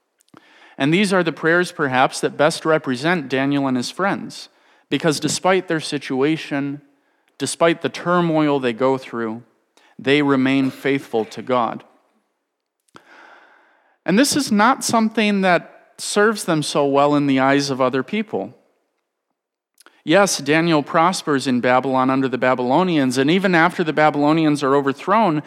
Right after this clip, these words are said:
he prospers under Persian rule. So much so, in fact, that Daniel is one of three administrators appointed over the entire Persian Empire. He's so distinguished and excellent that the king of Persia even thinks he might appoint him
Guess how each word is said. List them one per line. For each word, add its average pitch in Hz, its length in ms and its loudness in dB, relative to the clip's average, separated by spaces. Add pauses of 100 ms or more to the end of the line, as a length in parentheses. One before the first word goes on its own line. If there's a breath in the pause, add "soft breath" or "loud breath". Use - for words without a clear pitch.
(120 loud breath)
he 170 120 0
prospers 160 580 0
under 135 200 0
Persian 180 540 -2
rule. 123 280 0 (120 loud breath)
So 214 260 2
much 202 240 0
so, 214 280 2
in 151 120 0
fact, 139 380 0 (260 loud breath)
that 139 160 0
Daniel 170 420 2
is 147 140 0
one 160 180 2
of 156 120 0
three 196 480 -2
administrators 151 840 0
appointed 160 460 -2
over 156 180 0
the 147 140 0
entire 151 400 0
Persian 156 400 -2
Empire. 123 520 -4 (600 loud breath)
He's 165 240 0
so 208 460 2
distinguished 165 840 -2
and 120 220 -2
excellent 156 640 -2 (180 loud breath)
that 139 140 -2
the 135 80 -2
king 196 280 0
of 160 120 -2
Persia 180 460 0
even 175 320 -2
thinks 185 320 -6
he 185 120 -4
might 170 220 0
appoint 175 440 -4
him 180 360 -2